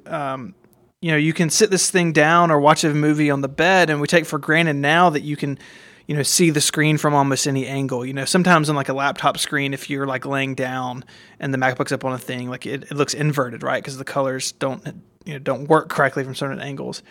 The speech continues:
But even with this original iPad, the color is so good. Um, you can really read laying down with it, like, in parallel with you and still see everything. Um, seems really great.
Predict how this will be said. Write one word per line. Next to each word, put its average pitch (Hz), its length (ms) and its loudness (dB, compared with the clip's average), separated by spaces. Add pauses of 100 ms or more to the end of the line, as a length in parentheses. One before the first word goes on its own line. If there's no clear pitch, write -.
(420)
But - 80 -2
even 277 240 2
with 233 100 4
this 214 160 0
original 175 440 2
iPad, 139 560 0
the 135 100 -6
color 208 380 4
is 151 100 0
so 160 300 2
good. 147 600 0
Um, 139 480 0
you 160 120 -4
can 156 160 0
really 190 240 8
read 165 320 4
laying 160 260 2
down 143 300 2
with 151 120 -2
it, 151 220 0
like, 139 220 -8
in 156 200 -2
parallel 151 460 4
with 135 160 -2
you 135 140 -2
and 127 100 -6
still 135 200 -2
see 143 240 -4
everything. 131 640 -8 (680)
Um, 123 420 -4 (1120)
seems 196 260 0
really 202 140 2
great. 202 260 0